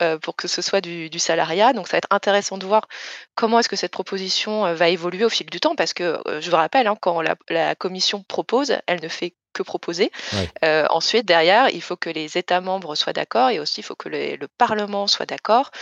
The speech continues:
Speaker 1: Euh, c'est des discussions très longues qui peuvent prendre des années, euh, qui peuvent ne pas aboutir ou qui peuvent aboutir à une chose très différente de ce qui a été décidé au départ.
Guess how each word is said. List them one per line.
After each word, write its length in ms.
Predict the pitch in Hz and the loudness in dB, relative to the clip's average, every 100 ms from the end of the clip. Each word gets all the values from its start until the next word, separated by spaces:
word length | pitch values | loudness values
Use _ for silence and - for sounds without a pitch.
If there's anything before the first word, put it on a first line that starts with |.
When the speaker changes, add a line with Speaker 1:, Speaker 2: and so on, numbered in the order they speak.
| - - - | -14 -6 0
Speaker 1:
Euh, 200 | 160 151 | 2 2
c'est 120 | - | 0
des 100 | 165 | -4
discussions 420 | 160 160 165 - | -2 -2 -2 -6
très 240 | 151 - 196 | -4 -2 0
longues 220 | 202 254 | -2 -4
qui 100 | 208 | -6
peuvent 180 | - 156 | -8 -10
prendre 240 | - 165 | -10 -10
des 220 | 147 143 | -8 2
années, 320 | 175 180 208 - | 2 2 -2 0
euh, 100 | 170 | -2
qui 140 | 156 - | -4 -6
peuvent 220 | - 165 | -4 -4
ne 80 | 135 | -2
pas 160 | 170 | 0
aboutir 480 | 175 165 - - 277 | 0 0 -4 0 0
ou 20 | |
qui 140 | 233 - | -2 -4
peuvent 160 | 170 | -4
aboutir 400 | 156 151 160 202 | -4 -4 -4 -2
à 20 | 175 | -2
une 80 | |
chose 220 | - 170 - | -4 -4 -2
très 180 | - | 0
différente 380 | 214 196 185 202 | -2 0 -2 -2
de 60 | 175 | -2
ce 60 | - | -2
qui 100 | - | -2
a 20 | |
été 140 | - | -4
décidé 380 | 165 165 - 175 | -4 -6 -4 -4
au 60 | 156 | -4
départ. 420 | 151 196 233 | -2 0 0